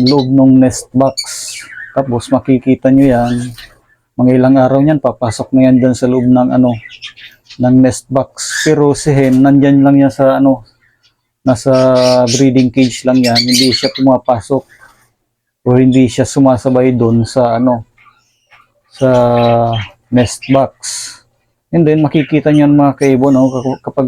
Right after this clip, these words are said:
ka pumasok na si kak doon sa, ano, sa nest box, tapos lalabas na siya, mga ilang beses niyang gagawin yun, tapos makikita niyo na si hen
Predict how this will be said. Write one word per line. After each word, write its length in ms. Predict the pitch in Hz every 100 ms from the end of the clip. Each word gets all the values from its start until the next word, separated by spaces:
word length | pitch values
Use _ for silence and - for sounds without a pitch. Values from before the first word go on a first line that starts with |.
| 127
ka 80 |
pumasok 560 | 131 135 135 120 - -
na 80 | 131
si 480 | - 135 131 127 120 _
kak 160 | 131 - -
doon 320 | 135 120 127 143
sa, 400 | - 127 117 120
ano, 320 | 131 123 113 120 - - - - - _ -
sa 240 | - -
nest 320 | 123 127 -
box, 240 | - 110 110 - - - - -
tapos 160 | 120 -
lalabas 480 | 131 127 123 127 -
na 80 | 151
siya, 400 | 127 120 123 123
mga 320 | 131 131 139
ilang 240 | 131 135
beses 320 | 131 127 127
niyang 160 | - 131
gagawin 480 | 127 127 131 127 123
yun, 180 | 117 117 120 123
tapos 240 | 135 -
makikita 560 | 135 147 135 143 - 139
niyo 160 | 139
na 80 | 135
si 160 | - 135
hen 320 | 123 113 113